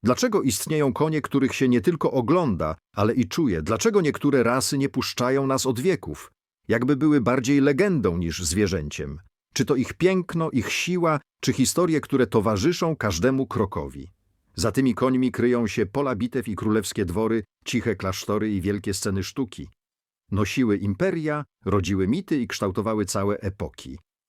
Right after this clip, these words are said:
Ale który koń łączy w sobie to wszystko? Który naprawdę stoi na szczycie tej ponadczasowej elegancji? Nasza podróż zaczyna się teraz z miejscem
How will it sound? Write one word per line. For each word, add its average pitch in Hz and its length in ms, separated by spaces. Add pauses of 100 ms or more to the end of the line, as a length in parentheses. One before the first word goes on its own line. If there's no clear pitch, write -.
(100)
Ale 117 200
który 262 320
koń 214 360
łączy 190 320
w - 60
sobie 165 260
to 196 160
wszystko? - 680 (420)
Który 131 200
naprawdę 143 460
stoi 139 440
na 113 120
szczycie 147 440
tej 117 200
ponadczasowej 113 880
elegancji? 104 840 (500)
Nasza 120 320
podróż 113 500
zaczyna 98 400
się 95 160
teraz 76 580 (360)
z - 120
miejscem 143 680